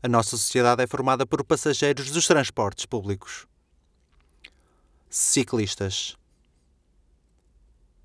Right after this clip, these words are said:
Pessoas que se desconhecem. Pessoas dedicadas.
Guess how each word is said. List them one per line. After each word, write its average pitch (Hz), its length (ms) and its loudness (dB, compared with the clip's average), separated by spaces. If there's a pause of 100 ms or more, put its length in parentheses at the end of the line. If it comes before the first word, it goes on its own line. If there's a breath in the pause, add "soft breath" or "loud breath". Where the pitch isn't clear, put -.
(480)
Pessoas 131 520 2
que - 100 -12
se - 80 -6
desconhecem. 101 760 -2 (4000 soft breath)
Pessoas 180 400 4
dedicadas. 156 880 -2